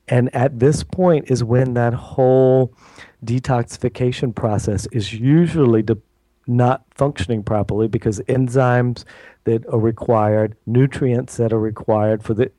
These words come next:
for it to happen have been depleted. So we know in Western medicine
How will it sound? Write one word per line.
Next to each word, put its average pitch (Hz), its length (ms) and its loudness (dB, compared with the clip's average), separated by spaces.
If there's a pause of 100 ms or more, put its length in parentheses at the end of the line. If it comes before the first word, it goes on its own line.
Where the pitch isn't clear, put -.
(100)
for 123 220 2
it 120 100 -6
to 127 80 -4
happen 117 500 -2 (340)
have 120 300 0
been 117 200 2
depleted. 113 640 -2
So 123 260 2
we 131 460 -2
know 156 300 4
in 123 100 0
Western 120 400 -2
medicine 120 560 0